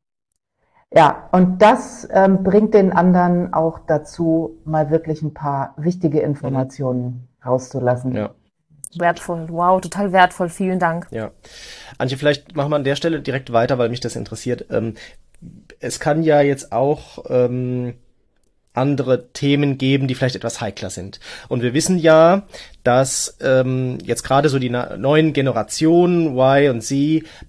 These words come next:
Speaker 2: dass die ja auch sehr offensiv und selbstbewusst sind, ne? Also jetzt, äh, aus meiner Sicht noch nichts
Speaker 1: Mhm.
Speaker 2: geleistet und trotzdem schon der Chef sein wollen. Ähm, und sich in dieses Vorstellungsgespräch rein, äh, setzen, ne? Und vielleicht auch dann mal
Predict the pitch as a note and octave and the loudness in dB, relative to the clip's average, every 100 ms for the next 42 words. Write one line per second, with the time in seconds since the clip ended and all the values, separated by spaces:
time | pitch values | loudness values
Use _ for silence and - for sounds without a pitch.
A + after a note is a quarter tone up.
0 | - B2 A#2+ - C#3 C3 A#2+ A#2 A2+ A2 | -4 -4 -2 -8 -6 -4 -2 -2 -2 -4
1 | - - A2 - C3 A2+ - - F#2+ B2+ | -8 -8 -8 -4 -2 -2 -6 -16 -20 -20
2 | - _ - B2 C3+ F#3 F#3+ - - E3 | -20 _ -10 -6 0 0 0 -2 2 2
3 | - C3+ C#3 C3+ - D3+ A#2+ - - A2+ | 0 -2 0 0 -2 -2 -2 -6 -8 0
4 | F3+ A#3+ - A#2+ A#2+ A2 A2 A2+ - - | 2 2 0 -2 -2 -2 -2 -4 -8 -12
5 | - F#2+ - B2+ C#3+ D3 D#3 A2+ B2+ F#3+ | -12 -10 -4 0 2 0 -2 -4 0 2
6 | - B2 D3+ E3 D3 B2+ C3+ - C3+ C3 | 4 4 2 0 -4 -4 -6 -6 -6 -4
7 | B2+ A#2 D3+ F3 G#3 F#3 F#3 F#3+ - - | -4 -4 -4 -4 -4 -4 -4 -6 -10 -10
8 | - - - D#3+ D#3 D#3 - B2 F3 - | -12 -12 4 4 4 0 -4 -2 -4 -4
9 | - D#3 D#3+ D3 C3+ - - D3+ F#3+ F3+ | -4 -2 -2 -2 -4 -6 -2 0 0 -2
10 | - - E3 E3+ - C3+ D#3+ F#3 - C#3+ | -6 -2 -2 0 4 4 4 0 -6 -6
11 | D3 C#3 E3 E3+ - F#3+ D3 E3+ G#3 C3+ | -6 0 0 0 -2 -4 2 2 2 -2
12 | - C3+ D3+ - A2+ C#3+ - C#3 D3+ D3 | 0 2 2 2 -2 0 0 0 2 2
13 | D3 D3 | 4 2